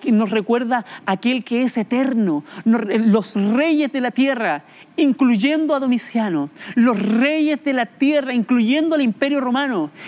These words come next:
los reyes de la tierra, cada uno, Babilonia, eh,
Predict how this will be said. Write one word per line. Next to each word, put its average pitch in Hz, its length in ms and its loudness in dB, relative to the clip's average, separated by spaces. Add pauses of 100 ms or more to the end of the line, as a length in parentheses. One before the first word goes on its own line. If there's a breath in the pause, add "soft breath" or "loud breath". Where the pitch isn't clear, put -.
(100)
los 233 240 2
reyes 277 400 2
de 262 80 0
la 262 120 -2
tierra, 254 540 -2 (100)
cada 285 280 0
uno, 285 420 0 (220 loud breath)
Babilonia, 208 1040 0 (180 loud breath)
eh, 175 500 0